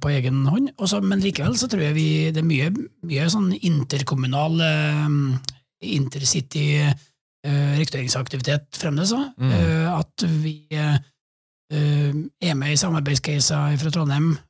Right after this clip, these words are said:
Speaker 1: og etter hvert så antar jeg også det blir motsatt, at tjenesten blir gjengjeldt.
Speaker 2: Ja. Ja, for de prøver jo å opprettholde samme måten som vi gjør det på, at ikke samme folk kjører kaffeprat som kjører samarbeidsmøte.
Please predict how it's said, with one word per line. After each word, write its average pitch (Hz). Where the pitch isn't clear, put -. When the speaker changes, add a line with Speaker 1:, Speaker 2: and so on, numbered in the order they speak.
Speaker 1:
og 156
etter 147
hvert 147
så 165
antar 139
jeg 143
også 151
det 135
blir 135
motsatt, 135
at 190
tjenesten 147
blir 135
gjengjeldt. 131
Speaker 2:
Ja. 95
Ja, 117
for 131
de 127
prøver 131
jo 87
å 101
opprettholde 90
samme 104
måten 95
som 92
vi 92
gjør 87
det 87
på, 107
at 95
ikke 104
samme 95
folk 90
kjører 95
kaffeprat 95
som 95
kjører 95
samarbeidsmøte. 92